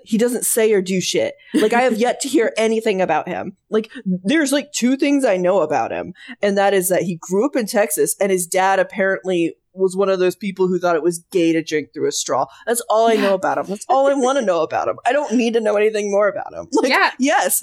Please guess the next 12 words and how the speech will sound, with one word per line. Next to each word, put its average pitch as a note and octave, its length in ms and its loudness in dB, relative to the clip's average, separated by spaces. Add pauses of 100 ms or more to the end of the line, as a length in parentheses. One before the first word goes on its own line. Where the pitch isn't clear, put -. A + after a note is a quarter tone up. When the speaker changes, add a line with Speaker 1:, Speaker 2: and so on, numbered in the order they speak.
Speaker 1:
shut C4+ 300 0
up, - 180 -2
sir, G#3 420 0
and, A#3+ 360 -2
like, G#3+ 340 -2
play C4 320 0
my B3+ 220 0
pretty C4 400 0
little A#3+ 560 0 (200)
emotionally A3+ 520 0
damaged A3 600 -2
boy. - 380 0